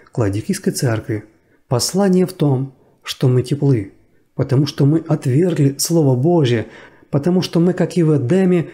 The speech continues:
первые люди, прислушались к словам врага всякой праведности. Но, к сожалению, сегодня многие адвентисты – заявляют,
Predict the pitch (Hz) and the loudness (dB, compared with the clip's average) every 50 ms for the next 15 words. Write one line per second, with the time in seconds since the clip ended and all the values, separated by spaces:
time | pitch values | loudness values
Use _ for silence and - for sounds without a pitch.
0 | - - 190 165 160 151 151 147 151 165 165 156 156 151 147 143 - - - _ | -6 -2 0 0 2 2 2 2 4 2 2 2 2 2 0 0 -6 -14 -10 _
1 | - - 160 135 - - 147 143 190 196 147 - 170 160 160 156 - - - - | -2 0 0 0 0 0 2 2 2 0 0 0 2 2 2 0 -2 -8 -16 -12
2 | _ - - 156 135 131 139 139 131 120 110 113 117 113 110 143 139 135 123 135 | _ -4 0 0 2 2 2 2 2 2 0 0 -2 0 0 0 0 0 0 -4
3 | - _ _ _ _ _ - - - 107 104 - 120 - - 117 110 104 98 95 | -8 _ _ _ _ _ -8 -4 -4 -2 -2 -2 -2 -2 -2 -2 -2 -2 -2 -2
4 | 92 92 92 - - - 101 92 - _ _ _ _ _ _ _ _ _ _ _ | -4 -4 -6 -6 -8 -10 -12 -18 -20 _ _ _ _ _ _ _ _ _ _ _
5 | _ _ _ _ _ _ _ _ _ _ _ _ _ _ - 143 131 127 - - | _ _ _ _ _ _ _ _ _ _ _ _ _ _ -2 0 0 0 0 -2
6 | 165 135 165 185 180 170 170 - - - 156 143 143 156 151 147 143 120 107 101 | -2 0 2 2 2 2 2 0 0 0 0 2 2 2 2 2 2 0 0 2
7 | 107 113 135 160 175 151 151 151 147 147 143 131 117 120 123 120 - 139 131 - | 2 2 2 0 0 0 0 0 0 0 -2 -2 -2 -2 -4 -4 -4 -6 -6 -6
8 | - - 120 107 - - _ _ _ _ _ _ - 147 - 175 175 156 135 120 | -8 -10 -12 -12 -12 -16 _ _ _ _ _ _ -4 -2 0 0 2 2 2 0
9 | 113 123 120 113 107 104 101 | 0 0 0 0 -2 -4 -6